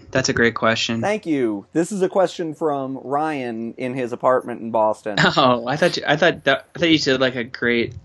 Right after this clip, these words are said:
Speaker 1: uh,
Speaker 2: No, th-, th-, this is, this is one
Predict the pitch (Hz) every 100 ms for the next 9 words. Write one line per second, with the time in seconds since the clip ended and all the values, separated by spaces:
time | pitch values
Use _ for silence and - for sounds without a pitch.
0 | - - - 131 120 120 - - _ -
1 | - _ _ - 175 202 196 175 165 190
2 | 165 208 226 196 180 185 226 220 185 180
3 | 175